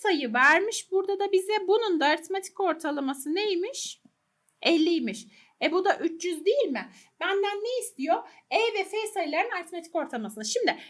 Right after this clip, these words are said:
benim şu A, B, C D'm aynı değil mi? A, B, C D'min toplamı yüz altmışmış biliyorum. E, E, F de eklendiğinde üç yüz olmuş. O zaman ben E, F'nin toplamını üç yüzden yüz altmış çıkardığımda bulmaz mıyım?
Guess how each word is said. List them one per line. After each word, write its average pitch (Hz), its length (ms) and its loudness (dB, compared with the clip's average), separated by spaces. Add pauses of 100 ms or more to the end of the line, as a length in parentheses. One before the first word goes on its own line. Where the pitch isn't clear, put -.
benim 440 260 4
şu - 220 -2
A, 370 260 6
B, 381 200 4
C 381 260 0
D'm 392 240 0
aynı 320 460 0
değil 427 100 -2
mi? 262 160 -2 (180)
A, 330 280 2
B, 381 240 4
C 320 100 0 (240)
D'min 370 540 0
toplamı 392 480 2 (120)
yüz 349 180 4
altmışmış 269 760 0
biliyorum. 294 520 -2 (300)
E, 285 60 4
E, 381 420 2
F 403 160 -4 (200)
de 415 40 2
eklendiğinde 320 480 -2 (120)
üç 359 200 -2
yüz 294 140 0
olmuş. 233 340 -4 (200)
O - 100 2
zaman 381 320 2
ben 381 340 2
E, 339 160 6
F'nin 370 420 0
toplamını 339 840 2 (380)
üç 330 280 -4
yüzden 311 460 4
yüz 269 200 -2
altmış 330 400 0
çıkardığımda 349 720 -2
bulmaz 381 460 0
mıyım? 240 300 -4